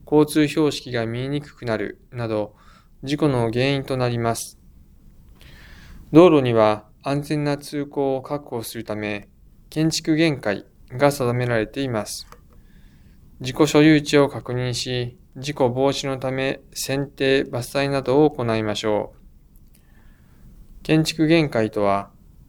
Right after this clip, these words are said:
自動車や歩行者の安全な通行を確保するため、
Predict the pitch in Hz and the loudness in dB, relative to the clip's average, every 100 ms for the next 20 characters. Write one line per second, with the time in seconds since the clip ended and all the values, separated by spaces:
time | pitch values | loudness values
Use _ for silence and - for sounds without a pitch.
0 | - - 147 127 156 151 - 107 101 - | -20 -20 -10 0 4 4 2 0 0 -2
1 | - - - - 151 135 113 120 139 135 | -8 -20 -6 0 2 2 -4 -4 -4 -2
2 | 143 135 135 135 139 135 - 127 127 123 | -2 -2 -6 -6 -8 -8 -4 -2 -2 -2
3 | 160 - 127 113 120 110 101 104 104 104 | -6 -4 -8 -6 -6 -4 -4 -4 -6 -8